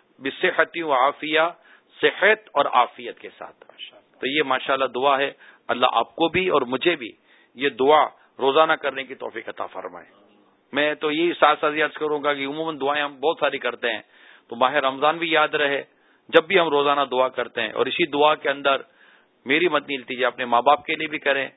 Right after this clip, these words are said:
Speaker 1: اور اسی کے اندر سرکار صلی اللہ تعالی وسلم کی پوری امت کے لیے دعا کریں۔ کتاب میں لکھا ہے کہ اللہ تعالیٰ کو یہ دعا بڑی پسند ہے، یا اللہ امت محبوب پر رحمت عام عطا فرما،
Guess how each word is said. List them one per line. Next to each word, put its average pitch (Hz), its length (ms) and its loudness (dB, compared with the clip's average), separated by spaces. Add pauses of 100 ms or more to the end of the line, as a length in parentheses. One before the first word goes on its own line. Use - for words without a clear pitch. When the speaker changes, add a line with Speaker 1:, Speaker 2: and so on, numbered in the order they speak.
(440)
Speaker 1:
اور 127 220 2
اسی 175 260 -2
کے 156 120 0
اندر 131 280 0 (640)
سرکار 139 380 2
صلی 135 140 -4
اللہ 143 320 2
تعالی 135 220 -2
وسلم 139 140 -6
کی - 140 -14
پوری 214 220 -2
امت 143 280 0
کے - 80 -12
لیے 127 100 -2
دعا 123 220 2
کریں۔ 123 200 -6
کتاب 143 360 -2
میں 147 80 -8
لکھا 139 220 -4
ہے 151 60 -2
کہ 143 60 -8
اللہ 131 200 -2
تعالیٰ 135 280 -4
کو 131 80 -8
یہ 127 60 -6
دعا 127 180 -2
بڑی 139 220 -2
پسند 127 380 -6
ہے، 120 160 -2 (380)
یا 135 160 2
اللہ 135 420 2 (380)
امت 160 400 -2 (500)
محبوب 127 420 -4 (120)
پر 175 200 4 (440)
رحمت 156 380 -2
عام 156 360 4
عطا 117 260 -6
فرما، 95 320 -14